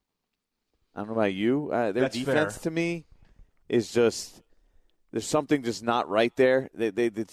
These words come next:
Speaker 1: they, they can't, I don't know. Right now, the defense in its current composition, I know they're without Zadarius Smith, and that's a huge piece, and maybe that changes it, but I don't know. I,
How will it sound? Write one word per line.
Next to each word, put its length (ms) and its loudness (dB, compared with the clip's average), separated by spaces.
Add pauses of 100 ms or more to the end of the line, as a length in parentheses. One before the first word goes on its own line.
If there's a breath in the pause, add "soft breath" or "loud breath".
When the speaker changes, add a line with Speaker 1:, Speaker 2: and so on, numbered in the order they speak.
(120)
Speaker 1:
they, 100 0
they 120 -4
can't, 380 -4 (720)
I 120 0
don't 100 2
know. 140 -2 (220)
Right 220 4
now, 280 2
the 120 0
defense 480 -6
in 320 -10
its 220 -12
current 340 -6
composition, 720 -2 (640)
I 120 0
know 400 4
they're 140 2
without 320 4
Zadarius 500 2
Smith, 280 -4
and 100 -4
that's 160 -6
a 40 -8
huge 440 -10
piece, 320 -2
and 100 -12
maybe 220 0
that 180 4
changes 380 -6
it, 80 -4
but 180 0 (840)
I 160 2
don't 120 -4
know. 160 -2 (140)
I, 140 -2